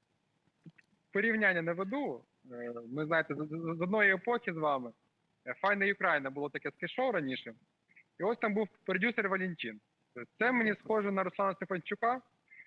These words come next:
і його підлеглі Гончаренко і Желізняк. Все робили для того, щоб прямих трансляцій не було, е,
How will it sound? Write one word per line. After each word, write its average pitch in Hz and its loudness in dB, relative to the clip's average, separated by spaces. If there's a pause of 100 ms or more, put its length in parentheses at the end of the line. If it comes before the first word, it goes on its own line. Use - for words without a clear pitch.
(160)
і 214 -4
його 226 2
підлеглі 202 2
Гончаренко 190 0
і 160 -2
Желізняк. 135 -6 (480)
Все 226 0
робили 226 2
для 202 0
того, 233 0
щоб 180 -4
прямих 196 -2
трансляцій 196 -2
не 180 -2
було, 226 -2 (500)
е, 143 -6